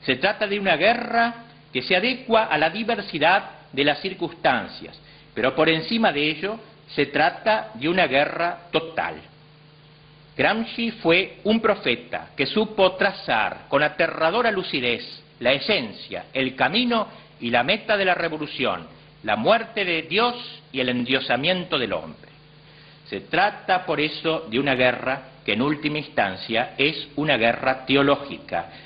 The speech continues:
la enunciada por San Agustín en su libro De Civitate Dei, una guerra entre dos ciudades, la ciudad de Dios, que exalta a Dios por sobre el hombre,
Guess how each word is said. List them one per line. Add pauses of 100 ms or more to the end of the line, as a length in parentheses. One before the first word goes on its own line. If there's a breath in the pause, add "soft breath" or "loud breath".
(240 loud breath)
la
enunciada
por
San
Agustín
en
su
libro
De
Civitate
Dei, (220 loud breath)
una
guerra
entre
dos
ciudades,
la
ciudad
de
Dios, (380 loud breath)
que
exalta
a
Dios
por
sobre
el
hombre,